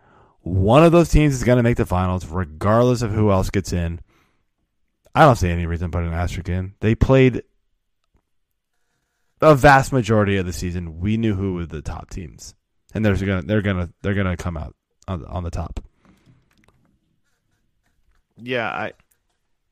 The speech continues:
Speaker 2: I do agree that there, there shouldn't be an asterisk in there because it will probably be one of the top teams, if not the Lakers, regardless. Um, but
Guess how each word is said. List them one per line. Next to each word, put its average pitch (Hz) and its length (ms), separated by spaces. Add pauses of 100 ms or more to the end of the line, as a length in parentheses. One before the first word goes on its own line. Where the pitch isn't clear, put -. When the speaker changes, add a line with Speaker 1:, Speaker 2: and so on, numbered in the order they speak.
(440)
Speaker 2:
I 107 80
do 135 260
agree 107 360
that 95 360
there, 90 420 (220)
there 90 140
shouldn't 90 420
be 87 340
an 87 180
asterisk 85 600
in 85 180
there 85 300 (120)
because 87 720 (1000)
it 98 180
will 98 280
probably 90 380
be 87 200
one 90 260
of 87 100
the 90 120
top 85 340
teams, - 460 (160)
if 87 220
not 87 260
the 101 80
Lakers, 87 640
regardless. 92 600 (640)
Um, 82 600 (1300)
but 117 220